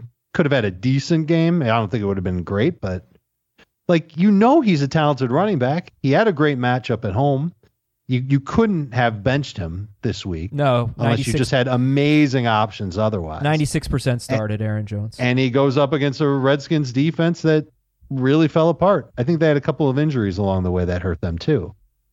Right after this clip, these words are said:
Speaker 1: So getting a hundred and ninety-two total yards, that sounds about right.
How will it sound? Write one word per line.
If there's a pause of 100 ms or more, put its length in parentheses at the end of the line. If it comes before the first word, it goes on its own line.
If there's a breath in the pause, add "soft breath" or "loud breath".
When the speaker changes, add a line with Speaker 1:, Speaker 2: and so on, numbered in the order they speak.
(140)
Speaker 1:
So
getting
a
hundred
and
ninety-two
total
yards,
that
sounds
about
right.